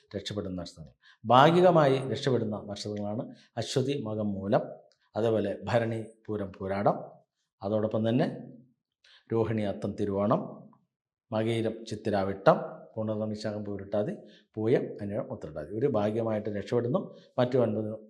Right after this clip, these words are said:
നക്ഷത്രങ്ങൾ സമ്പൂർണ്ണമായിട്ട് രക്ഷപ്പെടും. അപ്പോൾ ഈ രക്ഷപ്പെടുന്ന സമയമായിട്ടും കാലങ്ങളായിട്ട് ദുഃഖങ്ങളും ദുരിതങ്ങളും പേറിയൊക്കെ നമ്മൾ ജീവിക്കുന്നുണ്ടെങ്കിൽ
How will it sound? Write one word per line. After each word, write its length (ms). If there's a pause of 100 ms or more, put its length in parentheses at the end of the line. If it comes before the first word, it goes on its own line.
(120)
നക്ഷത്രങ്ങൾ 480
സമ്പൂർണ്ണമായിട്ട് 640
രക്ഷപ്പെടും. 380 (320)
അപ്പോൾ 140
ഈ 100
രക്ഷപ്പെടുന്ന 540
സമയമായിട്ടും 580 (360)
കാലങ്ങളായിട്ട് 600
ദുഃഖങ്ങളും 460
ദുരിതങ്ങളും 400
പേറിയൊക്കെ 360
നമ്മൾ 160 (120)
ജീവിക്കുന്നുണ്ടെങ്കിൽ 680